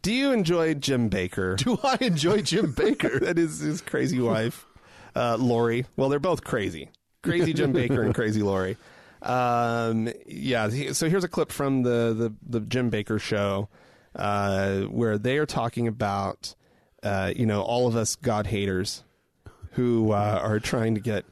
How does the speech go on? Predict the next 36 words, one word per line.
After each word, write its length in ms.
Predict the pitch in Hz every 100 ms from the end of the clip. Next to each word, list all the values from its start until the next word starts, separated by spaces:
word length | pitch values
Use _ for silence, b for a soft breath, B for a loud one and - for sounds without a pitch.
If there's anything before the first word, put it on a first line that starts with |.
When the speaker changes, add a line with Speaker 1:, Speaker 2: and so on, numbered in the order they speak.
| 101 B B -
Speaker 1:
you 140 | 113
know, 200 | 92 90
religious 480 | 95 110 120 120 110
symbols 440 | - 113 107 104 107
removed 440 | 101 98 98 95
from 280 | - 98 95
public 360 | - 101 92 - - _
spaces. 560 | - - 92 - 92 95 B B B
And 360 | - 110 110 104
they, 280 | 117 135 131
they 220 | 117 135
come 160 | 139 143
up 120 | 120
with 140 | 120 110
a, 340 | 107 101 98 - _ -
a 80 | 113
public 360 | - 110 104
space 560 | - - 95 92 - - b b b b
that 300 | - 92 -
we're, 320 | 98 104 101 -
that 180 | 101 - -
apparently 640 | - - 156 143 101 92
we're 100 | 82
trying 220 | - 90
to 60 | 90
get 220 | 85 -
stuff 280 | - - -
removed 260 | - -
from. 180 | - - -
So 280 | 95 90 117
<laughs> 40 |
let, 200 | 120 -
let's 180 | 120 -
take 160 | - 101
a 40 |
listen. 280 | 90 -